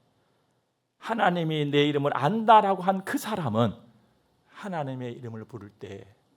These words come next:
뛰는 가슴에 설렘이 와요. 이게 친밀한 관계. 그토록 나를 사랑하시는 그분을 내가 부르는데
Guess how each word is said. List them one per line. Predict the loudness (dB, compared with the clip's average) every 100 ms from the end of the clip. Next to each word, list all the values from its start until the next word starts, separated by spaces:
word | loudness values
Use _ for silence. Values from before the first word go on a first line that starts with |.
| _
뛰는 | -16 -14 -12 -14
가슴에 | -18 -16 -16
설렘이 | -16 -16 -16 -16 -18
와요. | -20 -20 -20 _ _ _ _ _ _ _ _ _ _ _ _ _ _ _ _ _ _ _
이게 | -12 -10 -8
친밀한 | -8 -8 -10 -12 -14
관계. | -16 -20 _ _ _ _ _ _ _ _ _ _ _ _ _ _ _ _ _ _ _ -8
그토록 | -6 2 8 8 8
나를 | 8 10 8
사랑하시는 | 6 2 4 4 4 0 -2
그분을 | -2 0 -2 0
내가 | 2 4 4 2 -6
부르는데 | -10 -10 -12 -12 -8 -8 -8 -12